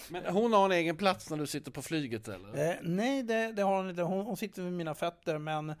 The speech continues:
Speaker 2: eh, genom att, eh, men om det inte är fullt på planet så sitter jag alltid längst fram så brukar de alltid blocka sätet vid sidan. Eh, och nittio procent av gångerna så är det inte fullt. Men,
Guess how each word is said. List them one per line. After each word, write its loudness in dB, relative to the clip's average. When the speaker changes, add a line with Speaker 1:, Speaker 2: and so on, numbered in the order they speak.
Speaker 2:
eh, -2
genom -4
att, -2
eh, -2
men -2
om -2
det -4
inte -4
är -6
fullt -2
på -8
planet 0
så -4
sitter -6
jag 0
alltid -8
längst -10
fram -8
så -12
brukar -4
de -6
alltid -12
blocka -6
sätet -8
vid -10
sidan. -10
Eh, -6
och -8
nittio -6
procent -8
av -6
gångerna -12
så -8
är -10
det -8
inte -14
fullt. -10
Men, -8